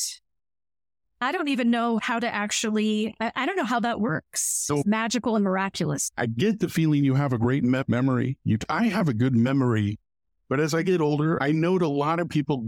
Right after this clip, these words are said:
Speaker 2: don't have that memory. And so perhaps
Speaker 1: Yeah.
Speaker 2: they're not constructing that present contract with the memory in mind.
Speaker 1: I love that idea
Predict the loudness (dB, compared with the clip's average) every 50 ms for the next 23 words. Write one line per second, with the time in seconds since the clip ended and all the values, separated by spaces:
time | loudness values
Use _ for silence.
0 | -2 0 0 0 2 0 -2 -4 -6 _ _ _ -6 -4 -2 -2 -2 -2 -2 -2
1 | -2 -2 -4 -6 _ _ _ _ _ _ _ _ _ _ 0 0 2 2 2 2
2 | 2 0 -2 -4 -4 -6 -8 -10 _ _ _ _ -4 -4 -2 0 0 -2 0 0
3 | 0 0 0 0 0 0 0 -2 0 0 0 0 0 0 0 0 0 0 0 -2
4 | -2 -4 _ 0 0 0 0 0 -2 -4 -4 -4 0 0 2 2 2 2 0 -2
5 | -4 -6 _ _ _ _ _ _ _ -2 0 0 0 0 0 0 0 0 0 0
6 | 0 0 0 0 0 -2 -2 -2 -4 -2 0 0 0 0 -2 -2 0 0 0 0
7 | -4 _ _ _ -2 0 2 2 2 2 2 2 2 2 2 2 2 2 2 2
8 | 2 2 2 4 2 2 2 0 0 -2 -4 -6 -10 _ _ _ _ _ _ _
9 | _ _ _ _ _ _ _ -2 0 0 2 0 0 0 0 0 0 0 0 0
10 | -2 -2 -2 0 0 2 2 0 0 -2 -4 -6 -6 -8